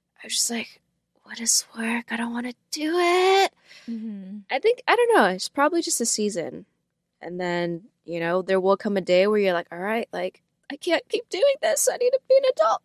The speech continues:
Speaker 1: And then you will. But until then, just, like, enjoy your seeds,
Speaker 2: <sighs>
Speaker 1: enjoy your painting.
Speaker 2: Yeah. I, okay, so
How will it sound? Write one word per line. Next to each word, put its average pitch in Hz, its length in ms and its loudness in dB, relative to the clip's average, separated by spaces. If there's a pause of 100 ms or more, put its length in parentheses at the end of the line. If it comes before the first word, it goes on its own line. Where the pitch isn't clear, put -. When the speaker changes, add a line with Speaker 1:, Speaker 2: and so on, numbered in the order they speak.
(100)
Speaker 1:
And 294 120 2
then 381 100 4
you 494 140 10 (120)
will. - 200 -2
But 320 140 2
until 453 320 4
then, 494 280 4
just, 427 220 2
like, 427 260 0 (140)
enjoy 330 440 0
your 320 240 -4
seeds, 302 680 -8 (240)
Speaker 2:
<sighs> - 260 -20
Speaker 1:
enjoy 269 440 -4
your 330 240 -2
painting. 330 800 -6 (320)
Speaker 2:
Yeah. 202 680 2 (500)
I, 226 480 2
okay, 214 280 0
so 220 180 0